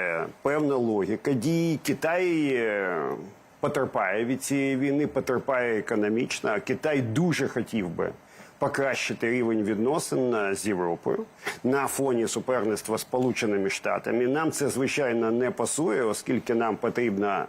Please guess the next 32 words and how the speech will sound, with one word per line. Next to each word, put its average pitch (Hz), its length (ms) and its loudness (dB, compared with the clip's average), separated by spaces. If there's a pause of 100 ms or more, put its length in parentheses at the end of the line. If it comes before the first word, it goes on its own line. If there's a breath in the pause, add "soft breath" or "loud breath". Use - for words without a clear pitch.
(140)
західна 113 600 0
солідарність. 92 760 -2 (680 loud breath)
Але 135 260 2
Китай 156 500 0
реально 139 400 2
думає 135 520 2
над 113 260 0
тим, 165 380 2
е, 131 280 2 (420 loud breath)
що - 380 0
і 175 160 0
як 151 300 0
він 135 140 4
може 135 320 2
зробити. 135 720 0
І, 143 120 2
як 156 220 0
на 165 120 2
мене, 208 460 0
Сі 143 220 0
Цзіньпін — 160 540 0
це - 160 0
взагалі 139 540 2
на 101 120 2
сьогодні 98 500 -2 (100)
єдиний 120 540 2
лідер, 131 380 0 (520 loud breath)
який 151 360 2
може 147 340 2
розмовляти 120 800 2
з - 80 -2
Путіним, 110 640 0